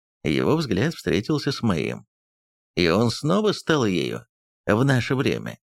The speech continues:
Так что будущее куётся на Востоке. Это напомнило мне о встречах, на которых я присутствовал в тысяча девятьсот семьдесят седьмом году, когда премьер-министр Ирана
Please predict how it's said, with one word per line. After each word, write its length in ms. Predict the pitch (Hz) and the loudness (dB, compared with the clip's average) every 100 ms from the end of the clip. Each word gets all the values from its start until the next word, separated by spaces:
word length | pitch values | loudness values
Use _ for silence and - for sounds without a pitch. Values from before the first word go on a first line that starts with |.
| _ _ _ _ _ | _ _ _ _ _
Так 200 | 208 202 | 0 0
что 280 | - 175 160 | -2 0 0
будущее 680 | 185 202 208 165 - 160 | 2 0 0 -2 0 0
куётся 680 | - 113 95 - 156 - 131 | 0 0 2 0 -4 -4 -2
на 220 | 120 82 | 0 0
Востоке. 760 | 92 78 - 67 65 - 64 - _ _ _ _ _ _ _ _ _ _ _ - | 0 -2 -2 -2 -2 -2 -6 -6 _ _ _ _ _ _ _ _ _ _ _ 2
Это 240 | 143 143 | 4 4
напомнило 600 | 139 117 160 143 139 135 | 2 2 2 2 2 2
мне 300 | 127 135 135 | 0 0 0
о 40 | 107 | -2
встречах, 640 | - 110 139 123 139 - | -2 -2 -2 0 -2 0
на 120 | 113 | 0
которых 480 | - 113 127 113 - | 2 0 2 0 2
я 100 | 107 | -2
присутствовал 760 | - 101 - 110 - 127 127 117 | 0 -2 0 -4 -2 -2 0 0
в 100 | - | -2
тысяча 460 | - 101 110 - 95 | -2 0 0 -2 0
девятьсот 480 | 90 90 - 98 | 0 0 0 -2
семьдесят 560 | - 92 92 87 - 82 | 0 0 2 0 -2 -2
седьмом 340 | 80 65 76 62 | -2 -2 -2 -2
году, 380 | 62 107 131 - _ _ _ _ _ | 0 0 -2 -8 _ _ _ _ _
когда 300 | 104 95 185 | 2 2 0
премьер-министр 960 | 190 170 117 170 180 135 147 180 - 127 | 0 0 2 2 2 2 0 -2 0 0
Ирана 640 | 78 85 175 180 165 95 | 0 0 2 2 0 -4